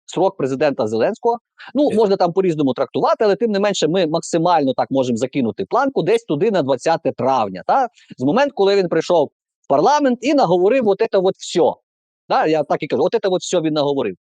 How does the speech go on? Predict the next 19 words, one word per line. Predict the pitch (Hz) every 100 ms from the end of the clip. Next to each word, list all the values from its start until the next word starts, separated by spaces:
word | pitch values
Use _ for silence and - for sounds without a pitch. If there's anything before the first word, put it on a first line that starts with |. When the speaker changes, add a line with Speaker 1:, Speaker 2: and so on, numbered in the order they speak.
| _ _ -
Speaker 1:
І | -
тут | 330
питання | 277 294 262
буде | 247 240
стояти | 226 226 202
з |
приводу | 208 208 196 180
легітимності | 180 190 165 139 -
влади | 120 143 135 120 -
президента | 131 123 127 117 107
Зеленського | 120 180 233 262
вже, | 233 247
це | - 139
правда, | 123 110 190
воно | 156
буде | 156 139
стояти | - 147 131
дуже | 127 110
гостро. | 147 202